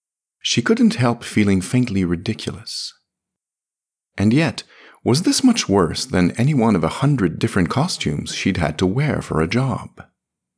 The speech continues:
At least this was comfortable. And she really made it work. Her hair was perfect. Her makeup was even better.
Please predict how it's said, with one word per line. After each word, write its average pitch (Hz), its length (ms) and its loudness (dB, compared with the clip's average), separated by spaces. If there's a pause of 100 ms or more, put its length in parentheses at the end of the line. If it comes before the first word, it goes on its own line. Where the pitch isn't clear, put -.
(360)
At 76 160 -2
least 131 420 0
this 113 260 -2
was - 200 -6
comfortable. - 580 -4 (1040)
And 67 260 -2
she 69 240 0
really 78 320 0
made 76 220 0
it - 100 -8
work. - 460 -6 (1120)
Her 82 140 -2
hair 85 360 0
was 85 220 -6
perfect. - 640 -10 (400)
Her - 120 0
makeup 123 460 0
was 76 160 -4
even 85 240 2
better. 107 320 2